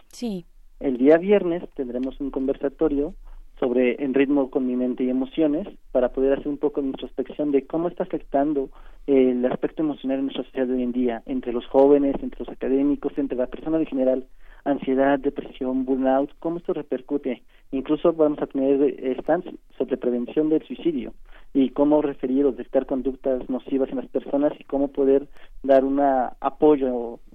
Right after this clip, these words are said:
Speaker 2: eh, preventivo. Y tendremos también un conversatorio sobre consumo responsable de adicci-, eh, y de, y adicciones. Eh, todo esto englobado, obviamente,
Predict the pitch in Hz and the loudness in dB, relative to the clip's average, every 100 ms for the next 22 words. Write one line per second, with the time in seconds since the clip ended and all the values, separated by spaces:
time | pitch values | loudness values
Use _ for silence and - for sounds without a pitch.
0 | - - 139 127 127 131 120 113 123 113 | -18 -10 -4 -4 0 0 0 -2 -4 -4
1 | - - - - - 135 143 135 143 139 | -14 -20 -20 -20 -6 0 2 2 0 -2
2 | 135 135 135 131 135 131 - 147 147 135 | -2 -2 -2 -2 -4 -4 -4 -4 -4 -4
3 | 123 - 120 127 131 135 131 127 - 123 | -6 -6 -10 -4 -2 -2 -4 -10 -6 2
4 | 139 143 123 120 120 - - - 131 131 | 2 4 0 0 -4 -6 -4 -2 2 2
5 | 127 147 139 131 120 139 113 - 127 117 | 2 0 2 2 2 -2 -2 -6 -6 -6
6 | 110 - - - - - - - 143 127 | -10 -14 -14 -20 -20 -18 -18 -4 2 4
7 | 123 165 175 185 175 180 165 147 139 143 | 6 6 8 6 4 -2 -2 0 2 2
8 | 151 139 135 143 139 165 | 2 0 0 -2 -4 -6